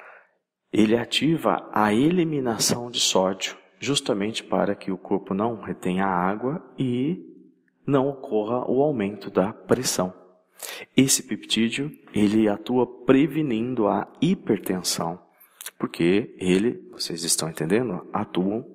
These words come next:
atua favorecendo a excreção de sódio. Então, a consequência, né, de, da ação desse peptídeo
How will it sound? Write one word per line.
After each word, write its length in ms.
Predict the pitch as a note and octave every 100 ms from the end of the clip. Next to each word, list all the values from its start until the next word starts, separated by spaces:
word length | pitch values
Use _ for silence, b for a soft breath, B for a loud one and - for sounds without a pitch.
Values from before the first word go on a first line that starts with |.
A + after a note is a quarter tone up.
| -
atua 420 | - - G2+ G#2 D#3+ B B B B B B -
favorecendo 640 | F#2 F#2 F2 E2 F#2 G2 F#2+
a 40 |
excreção 560 | F#2+ - G#2 - E2+ F2
de 100 | -
sódio. 460 | - - - - B B B B
Então, 140 | - -
a 60 | -
consequência, 1160 | - - E3 E3+ - C3 - G2+ A2 C#3+ -
né, 180 | F2+ G2
de, 220 | G#2+ F#2+
da 280 | - F#2+ F2
ação 320 | E2+ - E2+
desse 160 | F#2 F#2
peptídeo 520 | - - - G2+ -